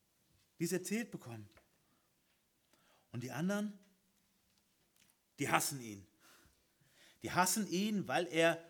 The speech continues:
so viel gefährdet. Ihre politischen Vorstellungen, ihr religiöses System, ihre Ruhe vor Gott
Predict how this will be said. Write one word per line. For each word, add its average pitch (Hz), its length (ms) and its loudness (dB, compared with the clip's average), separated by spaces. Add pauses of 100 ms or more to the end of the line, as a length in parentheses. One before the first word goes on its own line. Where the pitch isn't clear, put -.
so 175 100 2
viel 175 160 -2
gefährdet. 165 580 2 (400)
Ihre 147 280 -2
politischen 175 480 -2
Vorstellungen, 196 680 2
ihr 165 220 0
religiöses 175 580 2
System, 165 800 -4 (720)
ihre 175 240 6
Ruhe 196 500 2
vor 170 400 4
Gott - 400 2